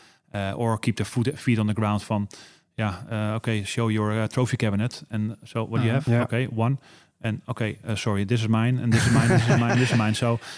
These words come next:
Speaker 1: you have some way to go, and, and, and that, that's, that's great, and that's, that's what Ajax is, to, uh, to develop and, and, and, and, and become better,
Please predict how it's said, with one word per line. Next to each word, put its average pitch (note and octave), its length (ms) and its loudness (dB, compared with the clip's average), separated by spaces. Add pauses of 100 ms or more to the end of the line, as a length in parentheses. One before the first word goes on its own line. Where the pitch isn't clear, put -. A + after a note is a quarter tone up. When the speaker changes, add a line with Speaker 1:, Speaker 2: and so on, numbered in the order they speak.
Speaker 1:
you C3+ 80 4
have D3+ 80 2
some C#3+ 240 4
way C3+ 140 6
to B2+ 100 0
go, B2+ 240 4
and, A#2+ 240 2
and, A#2+ 240 0
and C3 380 -2
that, C#3 160 -2
that's, D3 200 -2
that's D3 240 -4
great, D3 380 2
and G#2+ 180 -2 (380)
that's, C3 180 -2
that's C3 180 -2
what C3 100 -2
Ajax B2 280 0
is, C#3+ 220 0
to, A2 180 0
uh, G#2+ 200 2
to A2 100 -4
develop A#2 540 2
and, G#2+ 240 -4
and, G#2+ 260 -4
and, G#2 180 -4
and, G#2 240 -4
and G2+ 260 -4
become A2 340 0
better, C#3 340 0